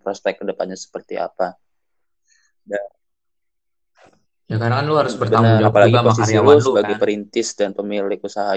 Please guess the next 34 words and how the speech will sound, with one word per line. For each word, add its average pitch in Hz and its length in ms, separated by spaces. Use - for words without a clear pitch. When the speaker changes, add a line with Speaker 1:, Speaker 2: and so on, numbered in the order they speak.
Speaker 1:
itu - 220
kan. 98 120
Jadi 98 140
lu 131 80
pasti 104 200
bertanggung 101 380
jawabnya 104 340
lebih 101 200
banyak. 98 380
Speaker 2:
Hmm. 113 160
Speaker 1:
Jadi 98 180
menurut 110 300
gua 117 100
kalau 104 160
juga 98 200
dibilang 101 360
bebas 95 240
ya 92 120
enggak 110 240
sih. 95 160
Tapi 104 140
mungkin 110 240
secara 98 320
waktu 92 340
lu 113 140
punya 104 160
waktu - 220
lebih 98 240
yang 92 120
fleksibel 104 580
kayaknya. 104 260
Iya 110 140
nggak 110 160
sih? - 80